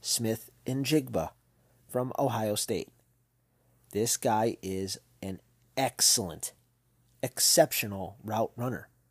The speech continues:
I don't care about the, "Oh, there's not enough footballs" argument. Trust me, he'll make sure other guys have, when you're that good, and he's gonna win anyway. And if they're playing him one-on-one, we're gonna win. You can never have too many weapons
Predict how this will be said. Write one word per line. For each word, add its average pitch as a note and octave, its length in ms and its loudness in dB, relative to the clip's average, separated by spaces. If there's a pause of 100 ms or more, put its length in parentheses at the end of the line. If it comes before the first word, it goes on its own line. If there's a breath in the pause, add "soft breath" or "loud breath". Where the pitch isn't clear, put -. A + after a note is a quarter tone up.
(640)
I C3+ 100 0
don't F3 260 2
care D#3+ 220 4
about D3 220 2
the, D#3+ 80 2
"Oh, A3+ 120 4
there's F#3+ 160 0
not A3 140 6
enough G#3+ 220 10
footballs" G3 520 8
argument. F#3 480 12 (1120)
Trust D#3 340 8
me, G#2 200 -4 (320)
he'll F#3 200 10
make F#3 280 8
sure C3+ 500 8 (160)
other C3+ 240 6
guys C3+ 360 12
have, B2+ 160 6 (680 loud breath)
when D#3 200 6
you're E3 120 12
that F3+ 220 10
good, F#3 200 8
and D3+ 160 8
he's F#3 180 6
gonna F#3 140 12
win D#3 240 8
anyway. C3 380 4 (260)
And C3+ 80 4
if B2+ 80 2
they're D3+ 100 6
playing F#3 280 10
him F3+ 80 8
one-on-one, F3+ 460 8
we're D3+ 200 12
gonna C3+ 160 8
win. F2 240 0 (880)
You C3+ 120 4
can C3 320 4
never C#3+ 300 10
have B2+ 240 8
too C#3+ 180 6
many B2 200 6
weapons G#2 600 2